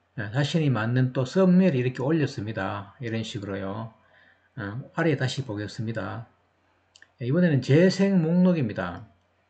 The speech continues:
재생 목록이 뭐냐 하면은, 예, 자신이 올린 영상을 이렇게 종류별로 분류를 하는 것입니다. 예, 시청자가 자신의 영상을 검색해서 들어와서, 어, 검-, 시청할 때에,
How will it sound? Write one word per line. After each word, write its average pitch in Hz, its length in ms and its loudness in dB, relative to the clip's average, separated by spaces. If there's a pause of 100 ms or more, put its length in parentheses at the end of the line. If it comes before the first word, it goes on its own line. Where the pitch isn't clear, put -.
(400)
재생 196 720 4
목록이 185 380 6
뭐냐 113 360 0
하면은, 117 600 -2 (420)
예, 113 80 -4
자신이 180 460 2
올린 165 280 2
영상을 123 800 0 (560)
이렇게 107 500 -6 (180)
종류별로 151 840 2 (280)
분류를 247 380 2
하는 110 220 -4
것입니다. 104 760 -6 (760)
예, 127 140 -2
시청자가 147 1000 4
자신의 160 460 2
영상을 127 480 0
검색해서 143 560 0
들어와서, 131 760 -2 (480)
어, 110 260 -6
검-, 160 440 -2 (100)
시청할 160 580 0
때에, 117 520 0